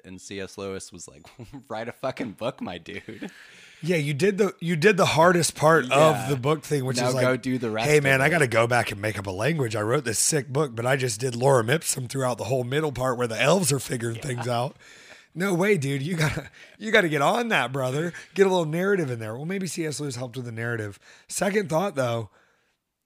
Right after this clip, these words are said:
Speaker 2: I like that you can sort of reinforce making good decisions and, and the, uh, condemnation of evils and sort of the consequence of evils too by adding these books to, you know, an already regular church schedule.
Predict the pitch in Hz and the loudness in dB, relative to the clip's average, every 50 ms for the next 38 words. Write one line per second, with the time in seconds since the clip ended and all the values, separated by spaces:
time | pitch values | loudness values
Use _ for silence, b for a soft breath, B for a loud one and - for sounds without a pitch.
0 | _ _ _ _ - 151 165 160 175 240 180 160 160 156 131 147 156 - 156 143 | _ _ _ _ 0 2 2 2 2 0 -2 -6 -8 -6 -4 -6 -6 -6 -6 -8
1 | 135 131 - - - 151 147 139 127 127 127 135 135 139 139 127 - - - 131 | -8 -12 -12 -8 -6 -6 -4 -4 -6 -6 -6 -4 -4 -6 -6 -8 -10 -10 -8 -8
2 | 127 117 - 123 123 117 110 120 113 113 117 107 107 104 - 175 175 165 156 165 | -8 -8 -8 -10 -10 -10 -10 -10 -10 -10 -10 -10 -10 -8 -6 -4 -4 -4 -4 -6
3 | 160 160 131 143 131 127 127 - - 123 120 120 117 113 110 107 107 107 98 B | -8 -8 -8 -8 -10 -10 -12 -12 -12 -12 -12 -10 -12 -12 -12 -10 -12 -12 -14 B
4 | B B B B B _ 120 117 110 107 107 107 110 113 - _ _ _ _ _ | B B B B B _ -8 -6 -6 -6 -6 -6 -8 -10 -14 _ _ _ _ _
5 | - 123 131 131 131 127 123 120 123 131 131 123 - - 127 120 110 - _ 147 | -8 -6 -6 -6 -6 -8 -8 -8 -8 -6 -4 -4 -4 -4 -6 -10 -10 -10 _ -6
6 | 160 160 151 143 151 151 151 139 117 127 120 120 123 - - 151 143 123 120 - | -4 -4 -2 0 0 0 0 0 -4 -8 -8 -10 -12 -8 -8 -6 -6 -6 -8 -8
7 | - 123 131 135 127 127 - 143 139 131 127 131 127 127 127 120 123 120 - - | -6 -6 -6 -6 -8 -8 -8 -8 -8 -8 -8 -6 -6 -6 -6 -6 -8 -8 -8 -2
8 | - 180 175 165 151 B B B B B B - 147 143 107 - 131 143 151 156 | 2 2 2 2 0 B B B B B B -4 -4 -4 -2 0 2 2 2 2
9 | 156 151 147 143 139 117 104 120 147 147 127 - - - - 147 135 131 131 127 | 0 -4 -4 -6 -6 -8 -6 -6 -6 -6 -6 -8 -10 -8 -6 -6 -6 -6 -6 -8
10 | 117 110 _ _ _ _ 147 139 131 127 127 131 107 135 147 151 143 131 123 127 | -10 -12 _ _ _ _ -8 -6 -6 -6 -6 -6 -4 -2 -2 -2 -2 -4 -4 -4
11 | 127 131 131 139 127 120 117 110 - - 139 131 131 - - - 156 143 151 139 | -6 -4 -4 -4 -4 -4 -4 -4 -4 -2 -2 -4 -4 -6 -6 -6 -6 -6 -6 -6
12 | 165 185 214 - | -6 -8 -8 -12